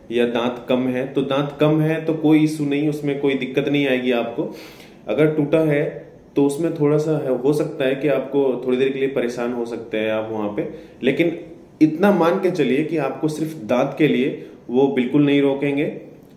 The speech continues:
ठीक है, वो आपको जाने देंगे,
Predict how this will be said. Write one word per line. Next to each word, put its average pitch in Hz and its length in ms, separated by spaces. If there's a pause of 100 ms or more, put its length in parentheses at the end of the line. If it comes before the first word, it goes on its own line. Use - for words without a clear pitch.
ठीक 165 140
है, 107 360 (420)
वो 110 300
आपको 107 260
जाने 123 280
देंगे, 131 460